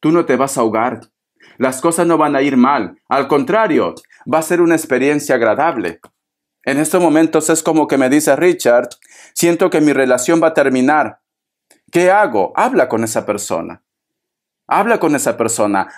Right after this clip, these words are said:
Hazle entender. Vas a ver que todo se soluciona. "Richard, en estos momentos no tengo trabajo". Empieza a tocar puertas. Si tú te quedas en tu casa, en tu cama, durmiendo,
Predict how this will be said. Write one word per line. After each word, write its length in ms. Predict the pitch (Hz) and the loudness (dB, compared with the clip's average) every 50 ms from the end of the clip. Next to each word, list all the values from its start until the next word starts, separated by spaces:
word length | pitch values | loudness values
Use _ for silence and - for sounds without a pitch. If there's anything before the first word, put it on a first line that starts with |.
| - | -6
Hazle 380 | - 156 180 190 - 196 190 190 | -2 -2 -2 -2 -2 -2 0 0
entender. 800 | 170 156 - - 135 127 127 120 147 165 175 160 135 - - _ _ _ _ _ _ _ _ _ _ _ _ _ _ _ _ _ _ _ _ _ _ _ _ _ _ _ _ _ | 0 0 0 0 0 0 0 0 2 2 2 0 -2 -6 -12 _ _ _ _ _ _ _ _ _ _ _ _ _ _ _ _ _ _ _ _ _ _ _ _ _ _ _ _ _
Vas 220 | - 107 143 147 170 | -6 -6 -2 -2 0
a 60 | 165 | 2
ver 200 | 156 175 180 175 | 2 2 0 0
que 120 | - 147 | -2 -2
todo 240 | - - 165 165 180 | -2 0 0 0 0
se 140 | 165 - 139 | 0 -2 -2
soluciona. 840 | - 135 127 127 120 120 - 151 170 196 208 147 92 87 - _ _ _ _ _ _ _ _ _ _ _ _ _ _ _ _ _ _ _ _ - - - _ - | 0 0 0 0 -2 -2 0 0 0 0 0 -2 -4 -6 -8 _ _ _ _ _ _ _ _ _ _ _ _ _ _ _ _ _ _ _ _ -20 -20 -20 _ -2
"Richard, 340 | 147 170 202 202 190 180 170 | 0 0 2 2 2 2 2
en 100 | 165 180 | 2 2
estos 200 | 185 - 214 190 | 0 0 0 0
momentos 360 | 185 175 175 185 190 - 185 | 2 0 0 0 0 0 0
no 120 | 175 175 | 2 2
tengo 260 | - 180 180 175 180 - | 0 0 0 0 0 2
trabajo". 580 | 143 151 151 185 196 190 - - 117 98 95 - - _ _ _ _ - - - - | 2 0 2 2 2 2 0 -2 -2 -4 -4 -6 -12 _ _ _ _ -20 -20 -8 -2
Empieza 460 | - 151 156 - 156 185 190 - 196 | -2 -2 0 0 0 -2 0 0 0
a 40 | - | 0
tocar 340 | 160 143 - 165 160 160 - | 0 0 0 -2 -4 -4 -2
puertas. 680 | 175 190 190 185 190 - - 190 185 - - - _ _ _ _ _ _ _ _ _ _ _ _ _ _ | -2 -2 -2 -2 -4 -6 -6 -8 -8 -10 -14 -20 _ _ _ _ _ _ _ _ _ _ _ _ _ _
Si 180 | - - 139 127 | -4 -2 0 2
tú 140 | 135 196 | 2 0
te 160 | 196 208 190 - | 2 0 0 0
quedas 300 | 196 175 185 175 - 175 | 0 2 2 2 2 0
en 100 | 151 143 | 0 0
tu 160 | - 147 139 | 0 0 0
casa, 360 | - 185 180 180 170 - 147 | 2 2 2 2 0 0 -2
en 100 | 131 123 | -2 -2
tu 140 | 135 131 127 | -2 -2 0
cama, 280 | - 175 175 165 151 | 0 0 2 2 0
durmiendo, 800 | 139 127 135 131 135 160 196 196 170 139 117 113 117 139 156 - | 0 2 0 0 0 0 0 0 0 0 2 2 0 0 -2 -6